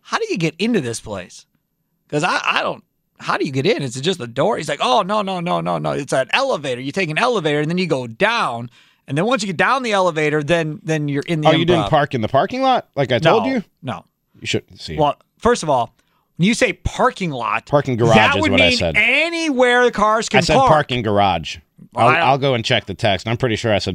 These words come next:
Speaker 1: Well,
Speaker 2: parking
Speaker 1: maybe.
Speaker 2: garage.
Speaker 1: Either way, I don't
Speaker 2: Yeah.
Speaker 1: recall it. I'm sure you did. I just, I never looked back at your text to see where I should park. I figured I could park anywhere I wanted. So,
Speaker 2: Hmm.
Speaker 1: I, so now, get this, Plucker. So now you, I, I'm like, "Okay, fine." So now we're watching people walk in,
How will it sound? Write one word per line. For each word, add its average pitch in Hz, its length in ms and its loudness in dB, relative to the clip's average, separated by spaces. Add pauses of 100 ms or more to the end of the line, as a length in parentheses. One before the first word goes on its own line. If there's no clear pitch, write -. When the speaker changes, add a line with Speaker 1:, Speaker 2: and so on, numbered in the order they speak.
Speaker 1:
Well, 110 100 6
Speaker 2:
parking 101 120 0
Speaker 1:
maybe. 170 260 0
Speaker 2:
garage. 92 300 2
Speaker 1:
Either 185 200 2
way, 139 140 2
I 165 120 0
don't 160 120 0
Speaker 2:
Yeah. 87 80 2
Speaker 1:
recall 123 320 -2
it. 127 40 -2
I'm 143 120 0
sure 175 160 -2
you 139 140 -2
did. 123 160 -2
I 131 100 0
just, 120 360 -14
I 151 80 0
never 131 200 -4
looked 127 200 -8
back 110 180 0
at 104 60 -14
your 123 100 -8
text - 220 -4
to - 60 -6
see - 80 -6
where 120 100 0
I 107 40 -2
should 104 180 -4
park. 110 200 -6
I 127 60 2
figured 143 200 0
I 143 60 0
could - 140 -10
park 156 180 0
anywhere 180 240 0
I 185 80 2
wanted. 202 380 -2 (340)
So, 262 380 2
Speaker 2:
Hmm. 90 300 -4 (500)
Speaker 1:
I, 220 160 2
so 254 200 0
now, 294 340 2
get 277 240 -2
this, 269 160 2
Plucker. 185 340 -2 (160)
So - 140 -10
now 330 120 2
you, 311 320 -4 (140)
I, 220 180 2
I'm 240 120 0
like, 311 200 0
"Okay, 302 300 0
fine." 330 380 0
So - 160 -2
now 330 200 2
we're 330 160 -6
watching 330 500 0
people 208 520 0 (160)
walk 196 560 0
in, 208 420 -2